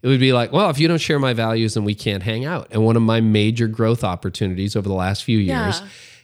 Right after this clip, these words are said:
Speaker 1: is to hang in there with relationships. I had somebody over to my house last night. You know,
Speaker 2: Yes.
Speaker 1: we've invited him, oh, dozens of times. And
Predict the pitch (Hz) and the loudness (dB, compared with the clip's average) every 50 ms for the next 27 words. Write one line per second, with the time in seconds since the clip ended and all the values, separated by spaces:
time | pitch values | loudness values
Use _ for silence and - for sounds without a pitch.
0 | _ _ - 123 113 113 110 107 104 101 - - - 110 101 135 135 139 139 143 | _ _ -2 2 4 4 4 4 2 0 -2 -4 -4 0 2 2 2 4 4 4
1 | 151 160 165 165 160 160 165 160 160 165 160 156 180 240 233 - 196 139 - - | 4 4 4 2 2 2 2 2 0 0 0 0 0 -2 -2 -4 -6 -6 -6 -8
2 | - - - 113 117 123 117 - 151 139 139 135 135 139 139 135 139 135 139 139 | -8 -4 -2 0 2 2 2 0 0 0 0 0 0 0 0 0 -2 -2 0 0
3 | 143 143 143 139 143 - 131 131 139 139 - - 135 127 143 180 185 - 135 135 | 0 0 0 -2 -2 -4 -4 -2 -2 -4 -4 -2 -2 -2 0 0 -2 0 2 2
4 | 135 135 131 147 151 135 131 123 131 123 113 123 123 120 123 123 127 123 123 110 | 4 4 4 4 4 4 2 2 2 2 2 2 0 0 0 0 0 0 0 0
5 | 101 117 147 170 156 131 113 101 92 92 92 107 110 120 120 120 113 101 113 104 | 0 0 2 2 2 0 0 -2 -4 -6 -4 0 0 2 2 2 0 0 -2 -4
6 | 98 - 127 113 117 120 123 127 123 - - _ - - - - - - - _ | -4 -2 -2 0 0 0 0 -2 -4 -6 -10 _ -20 -20 -20 -20 -20 -20 -20 _
7 | _ - 135 131 131 131 131 131 123 123 120 | _ -2 0 2 2 2 2 2 2 0 -2